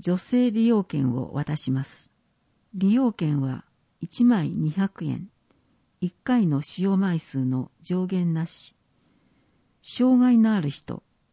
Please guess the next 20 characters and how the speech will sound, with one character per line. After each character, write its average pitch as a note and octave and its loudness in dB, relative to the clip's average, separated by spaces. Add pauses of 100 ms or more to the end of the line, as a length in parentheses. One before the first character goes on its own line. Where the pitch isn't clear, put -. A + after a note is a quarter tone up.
(120)
一 - -2
人 - -4 (200)
年 G#3 2
間 F#3+ 0
一 D#3+ -2
冊、 - -10 (500)
九 A3 0
十 F#3+ 0
枚 E3 2
綴 A#2+ -6
り。 - -16 (1000)
高 B3+ 2
齢 G3 2
者、 - -8 (360)
一 - -4
人 C#3 -4
年 G#3 4
間 F3 -2
一 D#3 -4
冊、 - -10